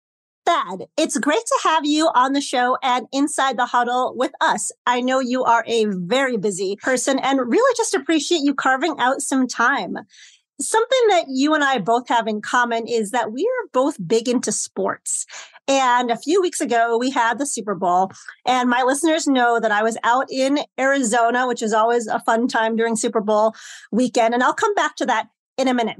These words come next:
But first, I want to know, where were you watching the Super Bowl? And more importantly, who were you rooting for?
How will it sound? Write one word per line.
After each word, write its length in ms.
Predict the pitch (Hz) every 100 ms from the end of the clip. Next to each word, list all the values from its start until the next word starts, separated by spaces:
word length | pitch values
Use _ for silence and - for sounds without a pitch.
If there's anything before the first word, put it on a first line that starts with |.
| -
But 140 | 208 -
first, 360 | - 285 - - -
I 160 | 285
want 260 | 311 339 277
to 60 |
know, 300 | 240 233 220
where 300 | 196 202 302
were 120 | 392 381
you 300 | 226 254 359
watching 360 | 262 190 226
the 100 | 202
Super 320 | 202 233 214 220
Bowl? 300 | 220 220 220 -
And 520 | 320 392 254 247 302 -
more 280 | 262 311 339
importantly, 580 | 330 392 381 330 320 277 -
who 180 | 427 403
were 60 |
you 160 | 370 320
rooting 280 | 302 277 -
for? 320 | - - -